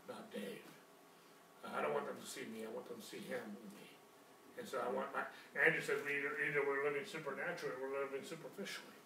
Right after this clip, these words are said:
And I don't know about you, but I've had times in my life where I would just put on a show, so to speak, and whatnot. And, uh, I don't wanna do that. I wanna live supernatural. I wanna live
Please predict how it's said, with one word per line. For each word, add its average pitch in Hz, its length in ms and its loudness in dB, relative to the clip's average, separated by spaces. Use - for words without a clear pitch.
And 131 80 0
I 139 80 8
don't 170 160 8
know 143 80 2
about 131 160 0
you, 160 80 2
but 139 80 0
I've 143 320 2
had 156 160 0
times 151 200 4
in 131 80 -4
my 127 120 2
life 131 240 2
where 127 120 2
I 123 40 2
would 127 160 -2
just - 240 -8
put 135 160 4
on 127 120 0
a 123 120 -2
show, - 200 0
so 120 160 0
to - 80 -4
speak, - 240 -6
and - 80 -8
whatnot. - 360 -8
And, - 160 -2
uh, - 240 0
I - 80 4
don't - 160 2
wanna 147 240 2
do 165 80 4
that. - 160 -2
I - 160 2
wanna 139 240 -2
live 143 320 2
supernatural. 123 800 -2
I - 40 2
wanna 127 280 0
live 139 240 2